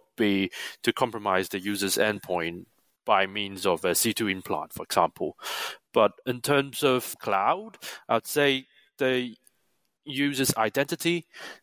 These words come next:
uh, that can come into the forms of a M F A token, an access token, um, actual credentials of, um, the user, or even, you know,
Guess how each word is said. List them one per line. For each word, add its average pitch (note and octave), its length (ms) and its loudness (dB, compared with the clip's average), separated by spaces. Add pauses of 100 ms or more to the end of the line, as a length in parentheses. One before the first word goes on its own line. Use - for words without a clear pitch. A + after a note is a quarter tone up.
(240)
uh, G2+ 120 0
that A#2 300 2
can G#2+ 180 -2
come A#2+ 320 0
into G#2+ 580 0
the G2+ 100 -4
forms G#2 380 2
of G2 280 0
a F#2+ 300 2
M A#2 140 0
F A#2 100 -2
A B2 100 2
token, B2 640 0
an A2+ 160 -4
access A2 400 0
token, A#2+ 540 0 (400)
um, G2+ 160 2
actual A#2+ 280 0
credentials A#2+ 880 -2 (220)
of, A2+ 380 2
um, F#2 240 2
the G2+ 140 -2
user, G#2 520 0 (460)
or A#2 160 -2
even, A#2 600 0
you A2 160 -2
know, F#2 220 2